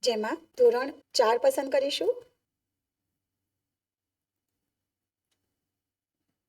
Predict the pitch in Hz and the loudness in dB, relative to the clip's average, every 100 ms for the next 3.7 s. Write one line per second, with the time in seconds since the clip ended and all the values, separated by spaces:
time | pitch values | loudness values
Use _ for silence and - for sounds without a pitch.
0 | - - - 494 - - 226 269 - 269 | -4 2 2 2 0 0 -2 0 0 0
1 | 285 269 262 - 285 277 494 494 480 220 | 0 2 4 4 2 4 2 2 0 -2
2 | 220 - - - 226 - - - - - | -2 -6 -8 -8 -6 -4 -4 -4 -8 -6
3 | 196 202 247 262 285 - 427 | -6 -2 -4 -4 -8 -8 -8